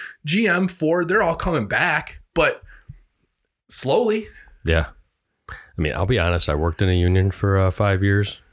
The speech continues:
Speaker 2: I was brought in to, uh, help bring technology in because, uh, yeah, you have a bunch of guys that don't understand they can't, unions cannot transition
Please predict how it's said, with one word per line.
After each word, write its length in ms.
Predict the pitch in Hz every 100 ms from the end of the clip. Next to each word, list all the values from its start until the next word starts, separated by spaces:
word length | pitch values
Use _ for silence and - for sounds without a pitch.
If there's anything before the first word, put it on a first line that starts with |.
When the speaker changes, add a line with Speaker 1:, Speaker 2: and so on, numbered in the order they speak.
| _
Speaker 2:
I 80 | 78
was 100 | 76
brought 280 | 76 78 78
in 140 | 78
to, 340 | 76 80 71 69
uh, 280 | 73 71 71
help 260 | 80 82
bring 180 | - 82
technology 640 | 73 78 80 76 82 87
in 240 | 90 92 92 _ _ _ _ _
because, 320 | 78 85 76
uh, 180 | 80 76 71
yeah, 300 | - 82 67 69
you 160 | 78 80
have 200 | 76 73
a 40 |
bunch 220 | 80 78
of 80 | 76
guys 320 | 73 73 76
that 340 | 73 71 71 - _ _ _ -
don't 240 | 87 85 80
understand 420 | 78 76 85 80
they 40 |
can't, 300 | 76 87 76 - -
unions 400 | 107 107 127 120
cannot 240 | - 98 90
transition 680 | - 80 78 85 - 80